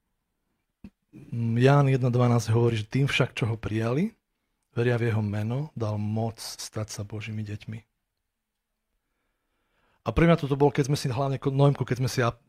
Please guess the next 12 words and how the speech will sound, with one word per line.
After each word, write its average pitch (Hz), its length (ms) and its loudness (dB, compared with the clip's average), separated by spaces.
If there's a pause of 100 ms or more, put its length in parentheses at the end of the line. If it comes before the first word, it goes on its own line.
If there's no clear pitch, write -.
adoptovali, 120 640 -2
tak 120 160 -6
to - 80 -6
bol 117 240 -2
pre 123 160 -2
mňa 120 240 -2 (480)
highlightový 120 560 2
verš, 113 340 -2 (1300)
e, 113 240 0
že, 117 220 2 (1400)
že 117 160 -4
my 143 100 0